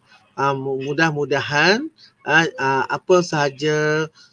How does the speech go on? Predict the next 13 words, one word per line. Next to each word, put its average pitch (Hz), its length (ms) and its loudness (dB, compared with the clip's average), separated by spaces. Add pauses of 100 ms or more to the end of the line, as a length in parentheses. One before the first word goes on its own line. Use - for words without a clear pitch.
(140)
persoalan, 147 880 2
apa 143 400 -2
yang 135 400 0
mana 143 320 -2
terlekat 139 640 0
di 135 160 -2
hati 151 480 2
nak 143 160 -6
tanya 147 400 2
tak 131 160 0
dapat 143 320 0
apa 139 160 -2
semua, 170 480 2